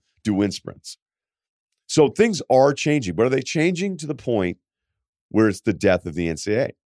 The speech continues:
'Cause I think a lot of people are rooting for the death of the N C A A. Is there a system where it may suck for five, and let's say thirty guys, and more than thirty guys get money,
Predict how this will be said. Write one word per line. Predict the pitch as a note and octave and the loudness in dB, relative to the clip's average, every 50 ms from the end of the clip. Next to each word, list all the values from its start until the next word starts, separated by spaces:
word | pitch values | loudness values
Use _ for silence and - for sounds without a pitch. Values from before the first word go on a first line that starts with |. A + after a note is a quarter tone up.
| _ _ _ _ - | _ _ _ _ -8
'Cause | G#2+ F#2+ | -4 0
I | G2 G#2 | 0 0
think | F2 G#2 F#2+ | 0 0 0
a | |
lot | F#2+ F#2 F#2 | 0 0 0
of | F2+ | 0
people | A#2 A2+ A2 B2 | -2 -4 -2 -2
are | B2 | 0
rooting | A#2+ C#3 F3 F3 D#3 | 2 2 2 0 0
for | A#2 G#2 | -4 -6
the | E2+ D2+ | -6 -4
death | - D#2+ D2 | -4 -4 -4
of | - - | -4 -8
the | D2+ C#2+ | -10 -10
N | C2 G#1+ | -10 -12
C | - - - | -12 -14 -14
A | G1+ | -16
A. | G1+ - _ _ _ _ _ _ _ _ _ _ _ _ _ - | -16 -18 _ _ _ _ _ _ _ _ _ _ _ _ _ 0
Is | D#3+ C3 A2+ B2+ | 0 0 0 2
there | D3+ D#3 D#3 D#3+ | 2 4 4 2
a | D3+ | 0
system | - - - G#3+ B3 - - - G#2+ F#2 E2+ E2 - _ _ _ | 0 -2 -2 -2 -2 -2 0 -2 -2 -2 -2 -6 -10 _ _ _
where | - A2 B2+ C3 B2 A#2+ A#2+ A2+ - - _ _ _ _ _ _ _ _ _ _ - | 2 4 6 6 6 6 4 2 -2 -8 _ _ _ _ _ _ _ _ _ _ -2
it | D#3+ - - | -2 0 0
may | D#3+ F3 G3 | 0 0 0
suck | E3+ - - - D3 C#3 D3 - - - _ _ _ _ _ _ _ _ - | 0 -4 -4 0 2 2 2 0 -4 -18 _ _ _ _ _ _ _ _ -2
for | C3+ B2 | -2 -2
five, | - - - A2+ G#2 G2+ G#2 A2 B2 B2 - - _ - | 0 2 2 4 4 4 4 2 0 -2 -6 -12 _ -6
and | D3 C#3 D#3 | -4 0 0
let's | F#3 G3+ - | 0 -2 0
say | - G#3 F#3+ | 0 0 0
thirty | F#3+ _ _ - D#3+ D#3+ D#3+ D#3 D3 | -2 _ _ 2 2 2 2 2 2
guys, | A#2+ A#2+ A2+ G2 D2+ - _ - - - - _ _ - | 2 4 4 4 2 -2 _ -16 -18 -18 -18 _ _ -4
and | C#3 D3+ | 0 4
more | F3+ A3 G3+ | 4 4 4
than | D#3+ B2+ | 4 2
thirty | G#2 C3 A#2+ A2 G#2 E2 | 2 2 2 2 2 2
guys | E2+ D#2+ D2+ - | 2 2 0 0
get | - E2 - - | -4 -6 -6 -6
money, | C#2+ B1+ - _ | -10 -10 -12 _